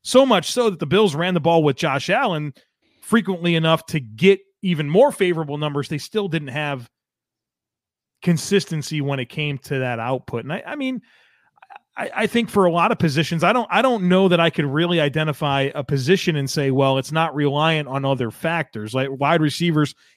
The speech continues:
you need to have a good quarterback. A quarterback has to have time to throw. He needs an offensive line. Offensive linemen independently don't matter, right? I, I, I don't know. Like, I, I think that all the positions kinda work together and are reliant upon others.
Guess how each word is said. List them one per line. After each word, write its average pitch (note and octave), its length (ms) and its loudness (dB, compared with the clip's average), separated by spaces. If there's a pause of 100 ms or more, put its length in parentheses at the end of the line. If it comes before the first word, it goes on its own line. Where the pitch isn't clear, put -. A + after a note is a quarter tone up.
you C#3 80 -6
need D#3 100 -2
to C#3 80 0
have D3 220 2
a C3+ 40 2
good C3 200 0
quarterback. A#2+ 500 -2
A - 60 -20
quarterback D3 440 -2
has C#3 200 -8
to B2+ 80 -12
have B2+ 200 -4
time C#3 220 -6
to B2 80 -6
throw. D3 220 -2
He C3 120 -2
needs C3+ 260 -2
an B2 60 -4
offensive A#2+ 480 -6
line. A#2+ 380 -6 (540)
Offensive C#3+ 420 0
linemen C#3+ 320 2
independently C3 580 -4
don't B2 200 -6
matter, B2 360 -8
right? C3 220 -8
I, C#3 80 -2
I, E3 240 -2 (380)
I E3+ 80 0
don't G3 80 2
know. F3+ 160 6
Like, B2+ 180 -2
I, D3+ 80 2
I D#3 140 0
think G3 220 0
that F3 120 4
all G3+ 180 4
the A3 120 2
positions C3+ 480 -6
kinda C3+ 240 -4
work C#3+ 280 0
together C#3 460 -2
and B2 80 -4
are A2+ 140 -4
reliant B2+ 560 -4
upon B2 340 -10
others. A#2+ 500 -8